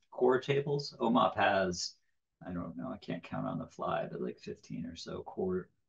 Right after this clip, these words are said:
core data tables that <clears throat> store data. But thanks to some work that was done primarily by Lori Phillips in twenty eighteen,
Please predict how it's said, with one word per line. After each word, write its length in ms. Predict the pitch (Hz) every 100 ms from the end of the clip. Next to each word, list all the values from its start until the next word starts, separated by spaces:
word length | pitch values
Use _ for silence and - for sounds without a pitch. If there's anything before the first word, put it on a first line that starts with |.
| _
core 400 | - 165 147 - _ - _
data 280 | 208 202 -
tables 680 | - - - 170 - - - _ _ _ -
that 400 | - - - - -
<clears throat> 240 | 185 143
store 400 | 123 - 123 107
data. 460 | 95 107 101 113 -
But 360 | 117 110 135 - - -
thanks 240 | 165 165
to 80 | 151
some 180 | 139 127
work 200 | 117 120
that 100 | 110
was 160 | 107 92
done 400 | 110 107 95 - - _ _ - - -
primarily 440 | - 120 120 117 107
by 80 |
Lori 320 | 104 104 101 92
Phillips 560 | 113 104 95 - -
in 320 | 95 95 92
twenty 300 | 87 110 101 92
eighteen, 640 | - - 165 127 101